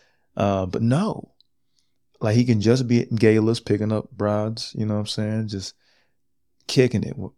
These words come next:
just with all the hoes, just surrounded, just swimming in, just swimming in women.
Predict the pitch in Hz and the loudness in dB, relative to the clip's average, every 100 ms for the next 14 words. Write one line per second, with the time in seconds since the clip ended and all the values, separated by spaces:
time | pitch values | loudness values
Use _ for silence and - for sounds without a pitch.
0 | - 98 - 110 - 107 117 127 113 107 | -12 -8 -4 -4 0 2 4 2 2 -2
1 | 104 95 - 127 147 147 151 147 160 - | -4 -6 -4 -4 -4 -6 -6 -4 -4 -2
2 | 175 165 160 151 _ _ - 185 - 208 | -2 -2 -4 -8 _ _ -4 -2 -2 -2
3 | 196 196 190 196 208 147 | 0 0 0 0 0 -2